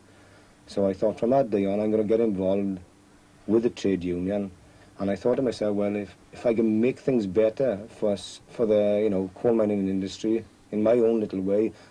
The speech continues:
and especially for retired miners and the widows who at that particular time was receiving nothing whatsoever, 'cause I can go back, um, in my days, because we could have a large family.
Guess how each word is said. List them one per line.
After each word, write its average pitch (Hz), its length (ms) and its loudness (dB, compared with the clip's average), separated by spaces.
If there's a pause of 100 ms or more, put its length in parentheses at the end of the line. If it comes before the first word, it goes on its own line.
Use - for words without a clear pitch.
and 104 80 -2
especially 110 440 0
for 110 320 0
retired 104 440 -2
miners 107 600 -2 (340)
and 95 480 -6 (100)
the 104 140 -2
widows 110 480 2
who 98 260 -4
at 101 120 -8
that 113 160 -2
particular 101 340 -6
time 98 340 -2 (400)
was 101 160 -2
receiving 101 540 0
nothing 104 320 0
whatsoever, 104 640 -2 (380)
'cause 98 160 -2
I 107 120 2
can 117 140 0
go 95 140 0
back, 95 260 -6 (180)
um, 98 300 -4 (560)
in 104 160 -6
my 101 200 0
days, 90 340 -4
because 95 320 -6
we 95 180 -2
could 101 160 0
have 101 80 4
a - 20 4
large 101 260 4
family. - 420 2